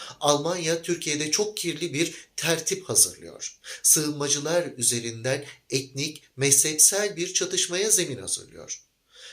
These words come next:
Şimdi denilebilir ki Almanya bunu yaparken Türkiye Cumhuriyeti Devleti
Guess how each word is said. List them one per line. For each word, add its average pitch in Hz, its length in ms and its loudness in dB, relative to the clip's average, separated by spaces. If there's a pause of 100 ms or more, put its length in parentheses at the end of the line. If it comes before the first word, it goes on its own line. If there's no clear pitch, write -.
Şimdi 151 600 2 (480)
denilebilir 185 600 2
ki 113 240 -6 (220)
Almanya 175 800 2
bunu 143 160 -4
yaparken 151 680 0 (180)
Türkiye 190 380 0
Cumhuriyeti 139 580 -2
Devleti 147 640 0